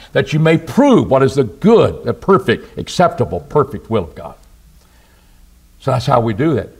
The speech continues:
And so we look, "What have you bound, God? What have you said that this is how I need to think, the way I dress, the music I listen to,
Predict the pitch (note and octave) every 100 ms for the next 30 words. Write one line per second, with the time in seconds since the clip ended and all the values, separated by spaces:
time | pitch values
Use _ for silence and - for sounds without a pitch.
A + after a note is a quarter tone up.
0 | - B2+ C#3 C3+ C3+ D3 - A#2+ C3 C3+
1 | F#3 A#3+ D#4+ - - B2 E2+ D2 D#2 -
2 | D3 - - _ _ _ _ _ _ _
3 | _ _ - G#3 A3+ C4 A3+ D3+ - -
4 | - - F3+ D#3+ - A3+ A3+ D#3 - -
5 | F3+ E3+ E3+ E3 D#3 E3+ D#3 A#2 C#3 -
6 | F3+ C3+ - - - _ - C3 D3+ C#3
7 | A#2 G#2+ D#3+ A#2 - - - - - -
8 | - D3+ F#3+ A#3 G#3+ G3+ G3 F3+ F#3 F3+
9 | D#3+ - D3+ A2+